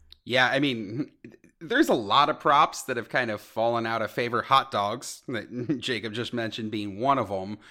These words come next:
Uh, most theaters don't like that. Turns out rats like hot dogs. Uh, and they're actually not that funny to get whapped in the face with, as I'm sure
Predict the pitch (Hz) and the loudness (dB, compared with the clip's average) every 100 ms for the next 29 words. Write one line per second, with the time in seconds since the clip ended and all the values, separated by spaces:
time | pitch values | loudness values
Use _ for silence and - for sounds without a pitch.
0 | - - - 123 123 117 110 104 92 135 | -20 -20 -6 0 2 2 0 -2 -2 2
1 | 196 190 233 202 151 - 147 143 123 120 | 4 2 2 2 2 2 0 0 0 -2
2 | - 110 101 - 170 160 156 143 101 127 | 0 -4 -4 -4 -2 0 2 0 0 0
3 | 160 - 110 98 - 107 101 98 87 90 | 0 -2 -4 -6 -2 -2 -2 -8 -8 -10
4 | 92 - - _ _ _ - 104 104 104 | -14 -16 -18 _ _ _ -12 -6 -4 -4
5 | - 117 117 - 147 - 233 247 247 190 | -4 -6 -4 -2 -4 -4 -6 -6 -2 -2
6 | 180 - 175 113 98 101 - _ _ - | 0 0 0 0 -8 -12 -12 _ _ -18
7 | 107 123 127 - 127 104 - 131 123 - | -4 0 0 -2 -6 -8 -8 -8 -8 -12
8 | - - 90 92 101 95 92 - - 120 | -16 -14 -14 -10 -10 -10 -12 -8 -4 -4
9 | 95 | -4